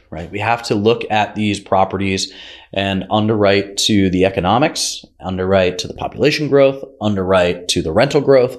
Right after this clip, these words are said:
underwrite to the expense margins. And all of these things make it a very predictable investment. That's how we've been be-, able to pay the same returns for a decade.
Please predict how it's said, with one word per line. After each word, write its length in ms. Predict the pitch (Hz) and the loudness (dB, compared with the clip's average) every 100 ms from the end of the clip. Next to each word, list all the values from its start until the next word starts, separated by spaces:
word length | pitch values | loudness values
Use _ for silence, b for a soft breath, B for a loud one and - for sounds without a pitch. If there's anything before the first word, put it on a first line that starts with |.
| - | -8
underwrite 760 | 98 92 87 87 87 82 80 - | -4 -4 -4 0 2 2 0 -4
to 120 | 80 | -4
the 100 | 73 | -4
expense 440 | - - 170 - | -2 0 0 0
margins. 540 | 151 143 127 127 123 B B B B B | 0 2 0 -4 -4 B B B B B
And 100 | 107 | -4
all 320 | - 156 196 | 2 4 4
of 120 | 180 | 2
these 280 | 147 135 135 | 2 2 2
things 360 | 139 135 113 107 | 2 2 0 0
make 200 | 110 110 | 0 0
it 60 | |
a 60 | 98 | 0
very 280 | 92 107 117 | 2 2 2
predictable 760 | 113 107 - 139 - 107 101 | -2 -6 -4 -4 -4 -2 0
investment. 440 | 95 95 110 - - b b - | 2 0 -2 -6 -18 b b -6
That's 120 | 110 | -2
how 120 | 117 | 0
we've 160 | 110 104 | 0 0
been 180 | 104 104 | 0 2
be-, 320 | 104 101 - - | 2 0 -10 -4
able 200 | 113 101 | 0 2
to 80 | 101 | 2
pay 260 | 113 110 | 2 0
the 80 | 101 | 0
same 320 | - 101 101 | 0 0 0
returns 480 | 98 120 135 95 92 | 0 0 2 0 -2
for 540 | - 95 92 92 90 98 | -2 2 4 2 0 -2
a 60 | |
decade. 320 | 104 113 - | -2 -2 -6